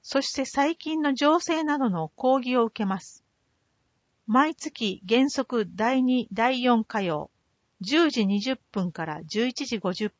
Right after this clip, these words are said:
分。当日、八時の時点で、気象警報発令による近鉄線の運行停止時は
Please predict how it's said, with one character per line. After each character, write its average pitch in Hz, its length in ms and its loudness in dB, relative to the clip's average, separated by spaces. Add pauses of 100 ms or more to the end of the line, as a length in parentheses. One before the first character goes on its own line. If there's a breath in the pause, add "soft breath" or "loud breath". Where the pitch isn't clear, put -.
分。 170 260 -6 (800)
当 262 240 2
日、 247 480 -8 (400)
八 269 300 0
時 339 160 0
の 240 120 4
時 180 160 -6
点 202 260 -2
で、 185 220 -6 (640)
気 254 100 -6
象 339 300 4
警 330 260 2
報 302 260 0
発 277 300 -4
令 226 220 2
に 180 80 0
よ 180 100 -2
る 170 240 -8 (140)
近 294 260 0
鉄 302 240 -4
線 196 300 0
の 170 120 -4
運 247 220 2
行 277 260 2
停 269 200 2
止 254 200 -6
時 220 160 -2
は 160 260 -4